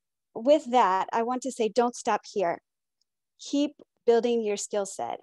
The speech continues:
and take it even a step further. Start building your career plan and your learning and development plan. I can't emphasize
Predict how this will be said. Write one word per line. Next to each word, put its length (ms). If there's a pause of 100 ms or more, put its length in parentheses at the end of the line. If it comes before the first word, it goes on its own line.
(120)
and 280 (300)
take 300
it 180
even 340
a 60
step 260 (100)
further. 420
Start 420 (140)
building 400
your 200
career 400 (120)
plan 360
and 200
your 140
learning 400
and 120
development 480 (100)
plan. 360
I 80
can't 260
emphasize 580